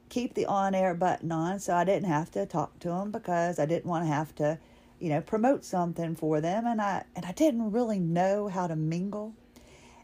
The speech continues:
And the, you know, station owner's ex-wife who slept her way, well, you know,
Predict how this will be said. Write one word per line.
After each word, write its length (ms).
And 720
the, 680
you 60
know, 180
station 1000
owner's 600
ex-wife 680
who 120
slept 520
her 120
way, 420
well, 140
you 120
know, 340